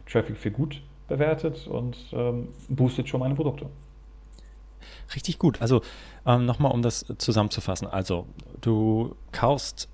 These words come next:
Speaker 2: re-, möglichst relevante Leute ein über TikTok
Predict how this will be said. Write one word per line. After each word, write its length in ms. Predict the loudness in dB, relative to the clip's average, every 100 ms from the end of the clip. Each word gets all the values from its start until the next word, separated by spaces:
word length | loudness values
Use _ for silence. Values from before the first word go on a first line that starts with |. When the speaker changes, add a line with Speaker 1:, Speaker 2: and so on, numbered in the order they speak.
| -20 -20 -20 -20 -20 -20 -20 -8
Speaker 2:
re-, 480 | -8 -6 -10 -6 -6 2
möglichst 460 | 4 4 -2 0
relevante 560 | 2 4 2 2 -2 -2 -10 -20 -20 -12 0
Leute 640 | 6 6 6 4 2 0 -6 -18 -20 -20 -20 -8
ein 440 | -2 0 2 0 -4 -12 -18 -4
über 360 | -2 0 0 -2
TikTok 560 | -2 -4 -2 0 0